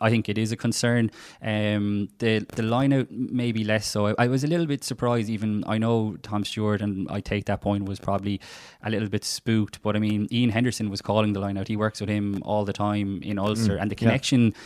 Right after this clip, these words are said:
Speaker 1: the connection just didn't seem to be there. Uh, like, there's plenty of moving parts, as we know, to the line out, but, um, after it was so poor in that England game, you can imagine the amount of work that they must have done on it as, as a collective pack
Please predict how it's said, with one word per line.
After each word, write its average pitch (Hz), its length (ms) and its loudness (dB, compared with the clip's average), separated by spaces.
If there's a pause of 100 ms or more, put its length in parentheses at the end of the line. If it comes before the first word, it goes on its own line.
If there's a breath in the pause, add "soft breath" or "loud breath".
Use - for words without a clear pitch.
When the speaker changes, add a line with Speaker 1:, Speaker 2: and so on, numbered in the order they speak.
(160 loud breath)
Speaker 1:
the 110 100 -2
connection 120 420 2
just 113 200 -2
didn't 117 300 0
seem 117 260 0
to - 80 -6
be 110 100 0
there. 117 360 2
Uh, 107 80 0
like, 117 160 -2
there's 110 160 -2
plenty 113 380 0
of 110 40 2
moving 107 300 0
parts, 107 340 -2
as 101 140 -4
we 104 80 -2
know, 104 180 0
to 101 120 -6
the 101 80 -2
line 107 260 2
out, 98 240 -4
but, 101 240 -4 (360 loud breath)
um, 101 460 0 (540)
after 110 220 4
it 110 60 4
was 104 160 -2
so 120 180 2
poor 117 540 2
in 107 240 -2
that 104 160 0
England 110 240 2
game, 101 180 0
you 101 160 -6
can 107 140 -6
imagine 107 480 2
the 104 60 0
amount 104 200 0
of 101 60 -2
work 104 240 0
that 101 100 -6
they 101 100 -4
must 101 240 0
have 92 120 -8
done 104 200 2
on 101 120 2
it 101 180 -4
as, 98 360 -6
as 101 200 0
a - 20 -6
collective 104 480 -6
pack - 380 0